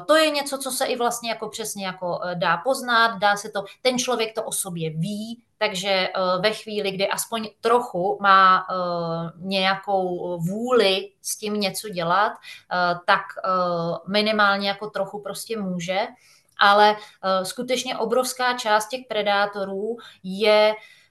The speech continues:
eh, jsou vlastně jako lidé, bohužel můžeme skoro říkat jako muži, protože i když jako, eh,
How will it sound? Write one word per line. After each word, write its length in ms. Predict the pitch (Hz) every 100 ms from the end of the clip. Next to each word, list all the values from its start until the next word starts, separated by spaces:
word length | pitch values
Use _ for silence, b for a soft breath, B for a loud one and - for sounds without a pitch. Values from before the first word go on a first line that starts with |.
| -
eh, 960 | 190 185 180 180 175 175 175 175 -
jsou 240 | 175 226 220
vlastně 360 | 233 226 233
jako 240 | 233 233 254
lidé, 720 | 208 185 185 175 175 214 240
bohužel 400 | 190 220 226 233
můžeme 280 | 220 214 226
skoro 300 | 220 220 208
říkat 300 | 208 196 208
jako 200 | 208 208
muži, 360 | 226 208 185 185
protože 380 | 208 202 208 208
i 140 | 196
když 240 | 202 208
jako, 440 | 202 - 202 190 -
eh, 840 | 185 180 175 175 165 - - -